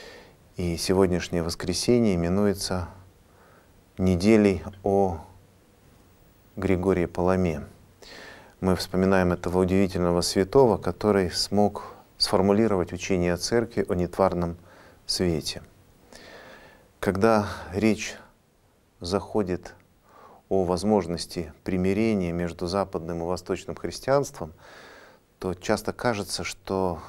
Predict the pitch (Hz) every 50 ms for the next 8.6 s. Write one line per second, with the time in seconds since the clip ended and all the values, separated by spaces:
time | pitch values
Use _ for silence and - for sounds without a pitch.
0 | - - 120 113 104 101 95 - - 131 123 - - - - 98 90 90 - 95
1 | 90 - - - - - 95 90 - - 90 - - 85 90 87 82 90 92 80
2 | 73 - - - - 85 76 87 - - 117 117 104 - - - 87 - - 90
3 | 82 82 82 - - - - - - - - - - - - - - - - -
4 | - - - - - 104 - - 113 117 113 117 110 98 87 80 82 78 87 87
5 | 87 92 90 85 80 73 - - - 92 110 113 113 110 107 - 123 120 - -
6 | - 104 98 95 95 90 92 104 110 104 95 87 87 80 82 87 90 92 - 104
7 | 98 - - - 110 104 98 92 87 80 82 82 85 87 - 104 92 - - 92
8 | 98 107 104 95 90 82 78 85 78 80 80